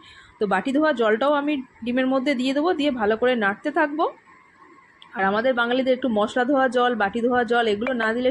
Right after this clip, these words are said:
ঠিক তরকারির টেস্ট হয় না, বলুন। তো এই যে দিয়ে দিলাম এবার আমি, তো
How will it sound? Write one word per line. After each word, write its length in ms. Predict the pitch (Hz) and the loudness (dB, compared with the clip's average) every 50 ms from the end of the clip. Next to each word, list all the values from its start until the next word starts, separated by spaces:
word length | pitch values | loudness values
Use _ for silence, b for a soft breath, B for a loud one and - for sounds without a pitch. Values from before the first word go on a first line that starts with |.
| 254 | -2
ঠিক 120 | - 269 277 - | -2 -6 -4 -2
তরকারির 320 | 220 190 202 - 262 254 262 | -4 -2 0 -2 -2 -2 0
টেস্ট 240 | 226 226 247 - - | 0 -2 -2 -2 -2
হয় 140 | 226 185 180 | -2 -2 -2
না, 60 | 180 180 | -2 -2
বলুন। 240 | 196 220 247 277 392 - - B B B B B B B B B B B B B B B B B _ - _ _ - _ | -4 -4 -4 -6 -8 -12 -16 B B B B B B B B B B B B B B B B B _ -20 _ _ -14 _
তো 80 | - 226 | -2 0
এই 80 | 226 226 | 0 2
যে 100 | 247 254 | 0 0
দিয়ে 200 | 220 220 233 247 | 0 0 -2 -2
দিলাম 240 | 240 262 254 262 254 254 | -2 0 0 0 2 2
এবার 240 | 240 240 269 285 285 | 0 2 2 2 2
আমি, 220 | 269 262 294 427 640 640 - _ _ _ _ - | 0 0 -2 -4 -6 -6 -10 _ _ _ _ -12
তো 80 | - | -12